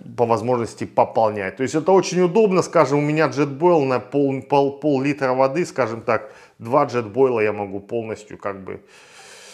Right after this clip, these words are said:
э, приготовить кипятка, да, скажем, на кофе, там, на овсянку или на любые другие нужды. Так что классная вещь. Эм,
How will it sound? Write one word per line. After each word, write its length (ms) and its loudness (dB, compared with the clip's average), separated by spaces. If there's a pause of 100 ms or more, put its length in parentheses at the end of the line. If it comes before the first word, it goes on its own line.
(260)
э, 400 4
приготовить 920 2 (220)
кипятка, 640 -2
да, 140 2
скажем, 400 -4
на 120 0
кофе, 420 0
там, 340 -4
на 440 -2
овсянку 640 0 (260)
или 180 -4
на 140 -4
любые 400 -4
другие 580 -4 (240)
нужды. 460 0 (800)
Так 180 4
что 140 0
классная 540 2
вещь. 360 0 (580)
Эм, 380 -4